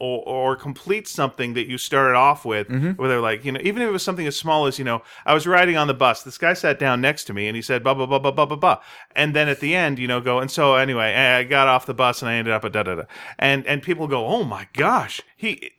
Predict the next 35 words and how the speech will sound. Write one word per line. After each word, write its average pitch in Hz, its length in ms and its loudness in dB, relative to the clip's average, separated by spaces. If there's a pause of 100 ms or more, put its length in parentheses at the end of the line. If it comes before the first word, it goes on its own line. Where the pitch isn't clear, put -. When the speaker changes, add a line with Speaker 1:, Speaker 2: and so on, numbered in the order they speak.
Speaker 1:
what 214 140 -2
a 175 60 -4
perfect 175 500 -2
story." 254 580 4
Speaker 2:
<laughs> 220 320 -4
Speaker 1:
It 185 380 4
started, 202 440 2
it 127 160 2
ended, 220 280 0
it 143 100 2
had 156 200 2
Speaker 2:
Yeah. 143 60 2
Speaker 1:
a - 20 -6
thing, 254 400 -2
there 208 100 2
was 131 140 0
Speaker 2:
Yeah. 117 60 -2
Speaker 1:
a 107 40 -4
cohesion 170 600 -4
to 247 140 -4
it. 269 40 0
Speaker 2:
People 233 180 2
still 220 160 4
do 202 140 2
that, 113 200 4
'cause 135 180 -4
I 123 120 0
was, 123 240 0
sorry 107 260 0
to 107 100 -4
interrupt 104 260 -2
you, 107 60 -2
but 98 80 2
I 98 40 4
was, 98 160 -2